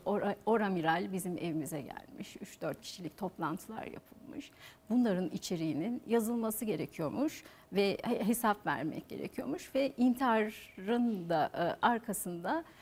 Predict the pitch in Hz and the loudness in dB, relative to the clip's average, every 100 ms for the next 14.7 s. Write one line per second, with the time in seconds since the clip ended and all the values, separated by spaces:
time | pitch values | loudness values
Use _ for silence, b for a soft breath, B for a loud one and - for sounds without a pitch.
0 | B - - 254 285 - 320 294 196 147 | B -20 0 2 2 2 6 8 8 6
1 | - 156 160 - - - - - - - | 0 -4 -6 -8 -14 -20 -20 -20 -20 -20
2 | - - 214 302 381 381 - - - 233 | -18 -4 6 6 6 0 -12 -8 2 4
3 | 240 240 285 285 330 202 190 311 392 - | 8 8 8 6 2 2 2 -2 -2 -2
4 | 226 220 214 - - - - - 226 220 | 0 0 -2 0 0 0 -4 -2 2 2
5 | 123 190 247 302 320 320 311 285 277 277 | 0 2 6 6 6 4 0 2 4 4
6 | 269 - - - - 208 208 339 - 240 | 2 -6 -10 -8 -2 2 4 2 2 4
7 | 240 254 277 269 302 214 - - 226 226 | 6 6 6 6 6 2 -2 0 2 2
8 | 247 208 151 147 160 131 131 - 220 185 | 2 2 2 0 -2 0 -2 0 2 4
9 | 175 202 247 226 208 226 - 226 226 240 | 4 2 2 2 0 -2 -2 0 0 0
10 | 208 - 156 302 B B B B - 208 | 0 0 -2 -4 B B B B -4 4
11 | 277 277 285 262 269 262 294 285 254 208 | 8 10 10 8 2 6 6 8 6 4
12 | 302 - b b - 262 - 381 294 - | -2 -10 b b -2 0 2 6 4 4
13 | 190 226 277 - 208 214 208 254 - 269 | 0 -2 -4 -4 0 0 2 0 4 4
14 | 262 262 277 277 277 277 | 4 2 2 4 6 6